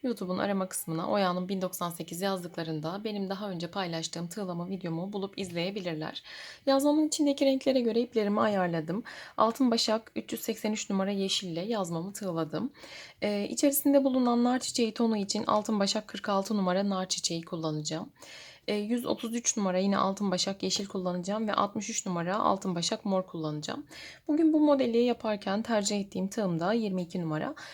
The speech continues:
Hemen modelime geçmek istiyorum. Bence çok güzel bir model, kolay da.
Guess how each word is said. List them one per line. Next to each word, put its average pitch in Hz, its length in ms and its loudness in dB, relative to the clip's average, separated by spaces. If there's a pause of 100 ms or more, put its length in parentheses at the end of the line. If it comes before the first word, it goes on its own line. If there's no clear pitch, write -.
Hemen 262 280 4
modelime 247 380 4
geçmek 240 340 0
istiyorum. 254 440 2
Bence 226 240 4
çok - 200 -10
güzel 190 320 -4
bir 175 60 -8
model, 170 320 -2
kolay 185 440 -2
da. 302 160 -6